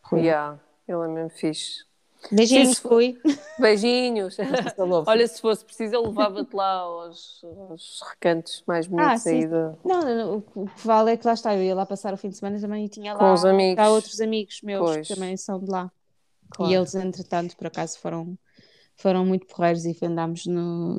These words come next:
Speaker 1: nesse dia, o dia todo com eles. Fomos até à Peneda dos, à Peneda Gerês,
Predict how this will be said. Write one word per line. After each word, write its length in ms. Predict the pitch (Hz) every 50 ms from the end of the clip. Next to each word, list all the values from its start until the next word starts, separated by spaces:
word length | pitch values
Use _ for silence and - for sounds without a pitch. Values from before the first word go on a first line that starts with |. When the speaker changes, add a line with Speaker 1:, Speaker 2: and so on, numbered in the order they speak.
| - -
Speaker 1:
nesse 420 | 320 - - 180 185 180 - -
dia, 240 | - 175 175 175 175
o 60 | 170
dia 180 | 165 - 170 170
todo 220 | - 170 - -
com 220 | - - 165 165
eles. 180 | 165 170 175 -
Fomos 320 | - - 175 160 160 151 -
até 280 | 165 - - 180 165
à 80 | 165 165
Peneda 420 | 165 - 170 180 170 165 170 175
dos, 220 | 160 160 170 160 - - - 180
à 160 | - - 156 160
Peneda 320 | - - 180 175 160 170
Gerês, 400 | 165 - 185 170 175 185 208 226